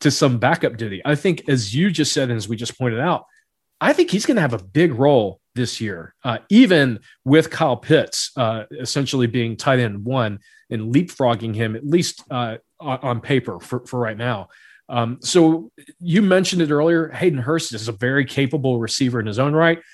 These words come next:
could be a number one tight end on many rosters in the N F L.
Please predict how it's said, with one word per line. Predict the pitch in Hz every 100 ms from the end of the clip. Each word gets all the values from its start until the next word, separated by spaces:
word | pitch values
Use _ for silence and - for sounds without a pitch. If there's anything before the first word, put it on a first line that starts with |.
| _
could | -
be | 127
a | 120
number | 110 127 131
one | 127 123
tight | - 131
end | 123 131
on | 113 110
many | 113
rosters | 110 113 110 117 107
in | 101
the |
N | 101
F | 98
L. | 127 139 127